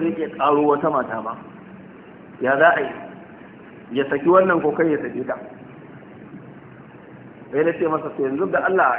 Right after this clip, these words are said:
idan auren nan wata ne?" Ce, "Gaba shi ɗaya wata uku ne." Na ce, "Yanzu kai za ka so wani ya zo ya auri ƴarka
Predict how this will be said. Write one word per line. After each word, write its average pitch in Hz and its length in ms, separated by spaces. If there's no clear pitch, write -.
idan 156 360
auren 151 280
nan 139 120
wata 143 280
ne?" 143 180
Ce, 151 100
"Gaba 127 200
shi - 80
ɗaya 147 140
wata 147 220
uku 123 240
ne." 101 80
Na 151 120
ce, 170 200
"Yanzu 151 400
kai 202 340
za 202 180
ka 190 200
so 175 200
wani 175 300
ya 160 80
zo 170 120
ya 165 140
auri 139 220
ƴarka 156 400